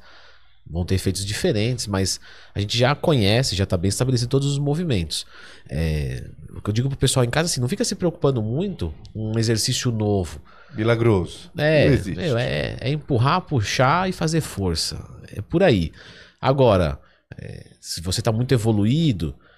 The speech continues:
Speaker 1: se você tem muitas opções, aí você pode variar um pouco mais o exercício, tentar uma coisa nova. Mas acontece, por exemplo, agora, né? A gente vê academias muito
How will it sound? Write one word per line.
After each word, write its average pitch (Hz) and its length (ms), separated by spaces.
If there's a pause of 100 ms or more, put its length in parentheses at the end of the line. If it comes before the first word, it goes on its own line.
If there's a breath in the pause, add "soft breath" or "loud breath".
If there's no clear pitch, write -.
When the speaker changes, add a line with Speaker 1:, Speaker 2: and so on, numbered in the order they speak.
(120)
Speaker 1:
se 90 80
você - 100
tem 107 120
muitas 104 300
opções, 113 880
aí 151 100
você - 80
pode 311 260
variar 160 360
um 110 40
pouco 98 220
mais 95 160
o 90 60
exercício, 85 420
tentar 95 220
uma 98 120
coisa 87 280
nova. 90 480 (520 loud breath)
Mas 101 800 (1000)
acontece, 147 400
por 120 140
exemplo, 107 300
agora, 87 340
né? 95 220 (720)
A - 20
gente 90 140
vê 101 60
academias 104 500
muito 123 420